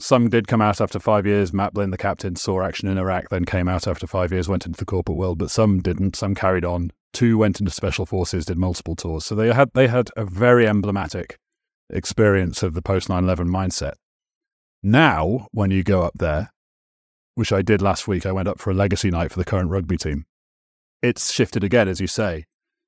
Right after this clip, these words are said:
One of the main differences in terms of the, the nature and ethos of rugby that you mentioned is that of the current West Point team, who won their first,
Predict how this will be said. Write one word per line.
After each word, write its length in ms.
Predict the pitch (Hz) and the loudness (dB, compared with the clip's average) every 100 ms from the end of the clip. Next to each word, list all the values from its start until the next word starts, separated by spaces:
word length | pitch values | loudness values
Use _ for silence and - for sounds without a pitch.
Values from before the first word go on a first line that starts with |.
| _ _ - | _ _ -2
One 160 | 123 | 4
of 60 | 156 | 6
the 60 | 127 | 6
main 180 | 127 | 4
differences 360 | 123 - - 92 | 2 0 -2 0
in 80 | 98 | -2
terms 280 | 110 101 90 | 0 -2 -2
of 100 | 87 | -2
the, 180 | 98 - | -4 -4
the 180 | 95 98 | -4 0
nature 320 | 104 107 - | 0 0 -2
and 80 | 95 | -2
ethos 320 | 95 101 - | -2 -2 -2
of 80 | 92 | 2
rugby 260 | 170 131 98 | 4 4 0
that 120 | 95 | 0
you 80 | 95 | 0
mentioned 320 | 92 - 90 | 0 -2 -4
is 140 | 90 | -4
that 200 | 107 98 _ _ _ - | -4 -6 _ _ _ -6
of 460 | 104 117 107 - _ _ _ | 0 2 0 -10 _ _ _
the 120 | - | -10
current 560 | 101 127 117 107 95 - _ | -2 2 4 2 -4 -14 _
West 220 | 107 98 | -8 -6
Point 220 | - 98 - | -2 -4 -2
team, 220 | 107 123 | 0 2
who 140 | 113 | 2
won 220 | 104 107 | 2 2
their 100 | 98 | 2
first, 560 | 92 - 110 95 - - | -2 0 0 0 -6 -16